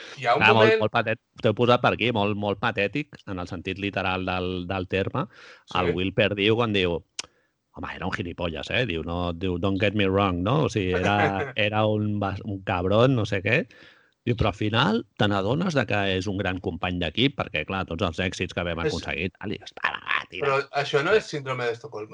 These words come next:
Speaker 1: de, de, Estocolm
Speaker 2: Sí,
Speaker 1: és lo
Speaker 2: sí.
Speaker 1: de quan ens segresten, no?
Speaker 2: Sí, sí, sí.
Speaker 1: Eh, no és, no és això, és a dir, bueno, després em miro la mà, em miro els anells i dic, "Te n'oblides de tot això, tio". És, és, no sé, és, és molt loco. Ahir estava llegint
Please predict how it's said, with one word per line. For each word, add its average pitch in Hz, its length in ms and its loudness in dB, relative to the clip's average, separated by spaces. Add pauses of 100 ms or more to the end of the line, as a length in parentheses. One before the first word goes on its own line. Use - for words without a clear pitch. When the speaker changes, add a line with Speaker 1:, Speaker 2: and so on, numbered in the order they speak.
Speaker 1:
de, 123 200 0 (420)
de, 117 160 -2 (100)
Estocolm 127 380 0
Speaker 2:
Sí, 180 60 2
Speaker 1:
és 165 120 0
lo 143 80 2
Speaker 2:
sí. 135 80 4
Speaker 1:
de 127 400 4
quan 123 140 0
ens 123 100 -6
segresten, 120 500 -2
no? 190 380 2
Speaker 2:
Sí, 104 220 -14
sí, 92 160 -6
sí. 87 240 -8 (180)
Speaker 1:
Eh, 123 200 -4
no 123 140 -2
és, 127 140 -2
no 123 120 -4
és 123 80 2
això, 151 360 2
és 151 80 -4
a 127 80 -2
dir, 117 420 -2
bueno, 151 300 6
després 135 320 -2
em 151 140 0
miro 151 180 2
la 143 140 6
mà, 180 200 2
em 185 120 -4
miro 135 180 2
els 147 80 -2
anells 185 540 -4 (560)
i 147 140 -2
dic, 127 520 -4 (200)
"Te 131 100 0
n'oblides 147 440 2
de 151 100 4
tot 131 160 -2
això, 135 300 2
tio". 147 260 6
És, 135 420 -2
és, 131 540 -4 (800)
no 165 180 2
sé, 156 340 4
és, - 220 -6
és 147 120 4
molt 185 180 4
loco. 190 200 4
Ahir 156 200 6
estava 180 300 0
llegint 143 760 0